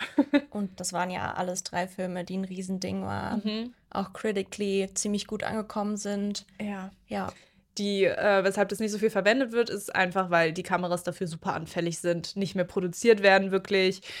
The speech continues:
Speaker 1: oder auch nicht mehr zu produzieren sind, viel zu kostenaufwendig, blablabla, alles. It's a whole thing. Die Projektoren haben mehrfach Feuer gefangen. It's a whole thing.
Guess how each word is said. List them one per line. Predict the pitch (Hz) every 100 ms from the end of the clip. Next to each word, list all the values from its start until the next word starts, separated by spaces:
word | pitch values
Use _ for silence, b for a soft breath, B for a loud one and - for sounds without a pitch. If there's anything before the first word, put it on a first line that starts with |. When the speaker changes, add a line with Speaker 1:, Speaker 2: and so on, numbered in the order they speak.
| B B
Speaker 1:
oder | 185 170
auch |
nicht | 185
mehr | 180 180
zu | 175
produzieren | - 175 - 170
sind, | 165 185 180
viel | -
zu | 175
kostenaufwendig, | 175 185 - 170 170 170 160
blablabla, | - 151 143 139 165
alles. | - 160 165 -
It's | - -
a | 190
whole | 180 175
thing. | - 180 175
Die | 170 175
Projektoren | - 180 175 - 185 180 180
haben | 180 180
mehrfach | 175 180 180 - _ _ _
Feuer | - 202 208
gefangen. | 202 202 - 208 208 208 202 B B B B B B _ _ _ _ _ _ _ _
It's | - -
a | 226
whole | 208 202 -
thing. | 185 160